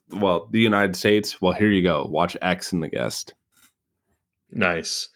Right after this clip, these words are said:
Speaker 2: Yeah, I, that's, that's perfect. Uh, X is so good. I like Pearl even better. I'm
Speaker 1: Oh,
Speaker 2: so excited for
Speaker 1: Maxine
Speaker 2: Maxine
Speaker 1: coming out next
Speaker 2: coming out.
Speaker 1: year.
Speaker 2: Yep. Yeah,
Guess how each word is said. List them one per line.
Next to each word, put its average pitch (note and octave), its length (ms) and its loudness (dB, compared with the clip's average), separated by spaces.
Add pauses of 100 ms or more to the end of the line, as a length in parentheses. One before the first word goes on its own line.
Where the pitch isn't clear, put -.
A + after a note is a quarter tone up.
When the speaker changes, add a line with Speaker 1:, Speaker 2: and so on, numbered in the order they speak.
(260)
Speaker 2:
Yeah, E2 360 0 (220)
I, F2+ 300 0
that's, F2 380 -2
that's F2 240 2
perfect. - 600 -4 (640)
Uh, F#2 280 2 (260)
X F#2+ 260 -2
is F#2+ 100 -2
so F#2 220 2
good. F2 420 0 (280)
I - 120 0
like F#2+ 220 0
Pearl F#2 300 0
even F2 220 -4
better. E2+ 400 0
I'm F2 140 -8
Speaker 1:
Oh, - 260 -4
Speaker 2:
so F2+ 180 2
excited F2 420 0
for F#2 80 0
Speaker 1:
Maxine - 60 -2
Speaker 2:
Maxine F2+ 360 0
Speaker 1:
coming F2+ 180 2
out G#3 140 0
next F#3 220 0
Speaker 2:
coming - 120 -2
out. F3+ 80 0
Speaker 1:
year. D4 400 -2 (260)
Speaker 2:
Yep. F2+ 380 0 (880)
Yeah, E2 360 2